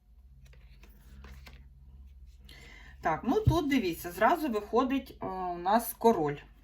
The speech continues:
Виходить якийсь мужчина. Е, він такий, м,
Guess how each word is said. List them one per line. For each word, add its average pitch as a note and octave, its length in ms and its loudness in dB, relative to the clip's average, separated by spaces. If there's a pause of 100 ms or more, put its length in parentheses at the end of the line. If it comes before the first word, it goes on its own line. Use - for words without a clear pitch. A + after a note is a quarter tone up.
(220)
Виходить A3 500 -2
якийсь - 300 -8
мужчина. E3 580 -4 (1300)
Е, F4+ 420 2
він A4+ 280 0
такий, A3+ 600 0
м, F3 380 -6